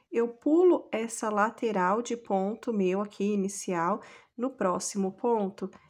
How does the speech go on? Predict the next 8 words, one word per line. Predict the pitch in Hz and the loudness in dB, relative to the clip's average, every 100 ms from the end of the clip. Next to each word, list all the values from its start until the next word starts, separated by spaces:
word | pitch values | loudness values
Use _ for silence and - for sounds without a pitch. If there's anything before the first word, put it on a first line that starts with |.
| _ | _
eu | - 208 | -6 -4
vou | 208 | -4
trabalhar | 208 202 185 190 175 | -4 -4 -2 0 -2
aqui | 175 180 214 208 - | -2 -4 -6 -6 -4
três | 220 226 277 | -2 0 -2
pontos. | - 262 185 165 - - - - | -6 -4 -2 -4 -10 -14 -14 -6
Um, | 208 196 196 208 262 339 _ _ _ _ _ _ _ _ _ _ _ _ _ _ - | -2 0 0 -2 -4 -6 _ _ _ _ _ _ _ _ _ _ _ _ _ _ -10
dois | 180 180 165 156 156 208 302 - - - | -4 -2 -2 0 -2 -2 -6 -8 -12 -14